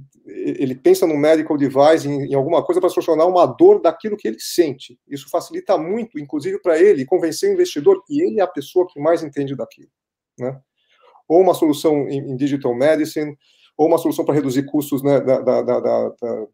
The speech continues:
da área de saúde que a gente tanto, tanto, é, é, precisa. E a pandemia apenas, eu acho que reforçou ainda mais as oportunidades na área de saúde. A gente tem visto isso com o telehealth, né? É um exemplo nítido, claro, a te-, te-, os negócios de telehealth explodiram o mundo afora, inclusive no Brasil,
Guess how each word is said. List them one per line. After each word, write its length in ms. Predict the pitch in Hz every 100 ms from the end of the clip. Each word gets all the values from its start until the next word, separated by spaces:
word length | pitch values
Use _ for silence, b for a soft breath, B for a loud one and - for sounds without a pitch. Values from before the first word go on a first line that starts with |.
| - _ _ _ _
da 160 | 135 131
área 160 | 127 127
de 60 |
saúde 320 | - 131 139
que 80 | 123
a 20 |
gente 240 | 131 135 -
tanto, 340 | 160 143 123
tanto, 220 | 151 139
é, 60 | 123
é, 1200 | - - 139 _ - 139 127 127 120 123 131 -
precisa. 640 | - 123 - 170 175 175 170 - b b b b _
E 80 | 220
a 60 | 226
pandemia 920 | - 226 185 170 208 226 156 120 - _
apenas, 760 | 190 147 - 240 202 131 - - _ -
eu 160 | 160 175
acho 160 | 175
que 80 | 170
reforçou 460 | 190 208 185 - 214
ainda 160 | 220
mais 240 | 175 220 190
as 80 |
oportunidades 640 | 147 151 - 135 127 127 120
na 80 | 123
área 160 | 117
de 100 | -
saúde. 380 | - 110 110 127
A 20 |
gente 200 | 139 -
tem 100 | 196
visto 260 | 196 185 196
isso 140 | 196
com 80 | 214
o 40 |
telehealth, 500 | 214 214 208 170 139 - _ _ _ -
né? 200 | 135 135
É 40 | 135
um 100 | 139
exemplo 420 | 120 147 370 - _
nítido, 460 | 147 165 196 - 123
claro, 400 | 156 151 117 117
a 140 | 117
te-, 160 | - 123
te-, 260 | - 123 127
os 100 | 127
negócios 360 | 131 151 156
de 60 | -
telehealth 340 | 156 135 147
explodiram 480 | 151 - 196 127 156
o 40 | 175
mundo 220 | 156 175
afora, 360 | 185 160 151
inclusive 280 | 165 170 143 160
no 80 |
Brasil, 420 | 170 190 127 120